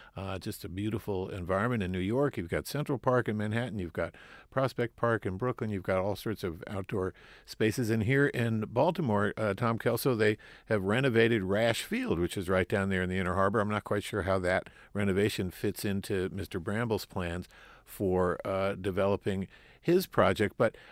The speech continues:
um, I'm, I'm encouraged to, to think that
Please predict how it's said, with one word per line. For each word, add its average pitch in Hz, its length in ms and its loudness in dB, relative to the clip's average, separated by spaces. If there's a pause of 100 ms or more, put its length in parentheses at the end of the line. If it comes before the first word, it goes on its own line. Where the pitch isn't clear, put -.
(100)
um, 117 360 0
I'm, 120 220 -2
I'm 117 200 0
encouraged 117 720 4
to, 104 160 2 (100)
to 110 160 0
think 127 320 -4
that 107 160 2